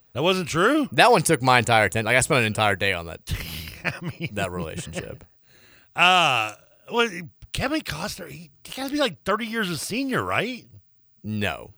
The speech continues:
Speaker 1: How does he compare to Jewel?
Speaker 2: Guess Kevin Costner's age.
Speaker 1: Sixty-eight?
Speaker 2: Sixty-eight is exactly right.
Speaker 1: Okay.
Speaker 2: Guess Jules' age.
Speaker 1: Forty-one?
Speaker 2: Forty-nine.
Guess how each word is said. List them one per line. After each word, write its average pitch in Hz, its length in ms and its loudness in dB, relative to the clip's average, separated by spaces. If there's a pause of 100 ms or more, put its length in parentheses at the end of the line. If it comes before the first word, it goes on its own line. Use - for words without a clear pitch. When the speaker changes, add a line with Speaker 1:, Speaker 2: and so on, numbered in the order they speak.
(220)
Speaker 1:
How 277 240 2
does 302 180 0
he 240 80 -8
compare 240 360 -2
to 202 100 -10
Jewel? 147 640 -4
Speaker 2:
Guess 143 220 2
Kevin 131 200 -2
Costner's 104 400 -2
age. - 300 -16 (960)
Speaker 1:
Sixty-eight? - 1200 -8
Speaker 2:
Sixty-eight 160 460 6
is 156 80 2
exactly 143 380 4
right. 127 260 8
Speaker 1:
Okay. 175 500 2
Speaker 2:
Guess 135 180 2
Jules' 180 240 0
age. 65 320 -10 (1500)
Speaker 1:
Forty-one? 131 800 -4
Speaker 2:
Forty-nine. 151 760 0